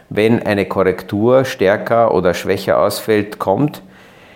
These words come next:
Kenne ich die Unternehmen, kenne ich die Sektoren, kenne ich die Reag-, Regionen, die ich mir dann in mein Portfolio hineinkaufen will,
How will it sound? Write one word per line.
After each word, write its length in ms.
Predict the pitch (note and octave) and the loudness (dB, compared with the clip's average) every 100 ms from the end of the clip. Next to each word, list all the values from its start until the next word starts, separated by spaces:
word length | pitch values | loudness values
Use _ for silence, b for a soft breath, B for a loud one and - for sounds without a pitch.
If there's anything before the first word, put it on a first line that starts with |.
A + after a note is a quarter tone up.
| B B _ - - | B B _ -20 -2
Kenne 220 | C3 C3+ | 0 2
ich 120 | A2+ | 2
die 100 | C3+ | 2
Unternehmen, 760 | B2 A#2+ A2+ G2 G2+ C3 C#3 C3+ | 2 4 2 2 2 0 0 -2
kenne 200 | A#2+ A2+ | 0 0
ich 80 | A2 | 0
die 100 | G#2+ | -2
Sektoren, 720 | - G2 - G2+ A2 C3+ C3 | -2 -4 0 2 2 0 -2
kenne 200 | A2+ A2+ | 0 -2
ich 80 | - | 0
die 120 | A2+ | 2
Reag-, 480 | G#2+ G2+ F#2 - - | 4 4 2 -2 0
Regionen, 840 | G#2 G#2 F2+ F#2 D#2+ A2+ C3+ A#2 | 2 2 2 2 4 2 2 0
die 240 | G2+ G#2 | -2 -2
ich 140 | B2+ - | -2 -2
mir 240 | A#2 C3+ | 0 0
dann 560 | - E2 F2+ D3 F#3 B B B - | 0 -2 0 2 0 B B B -2
in 160 | G#2 | 0
mein 180 | A#2 A#2 | 2 0
Portfolio 640 | A2+ A2 - F#2+ A#2 B2+ | 0 -4 0 2 2 2
hineinkaufen 720 | B2 C3+ C#3+ F3+ G2 D#2 - D#2+ | 2 0 0 0 0 -2 -2 0
will, 240 | E2+ D3 | 2 2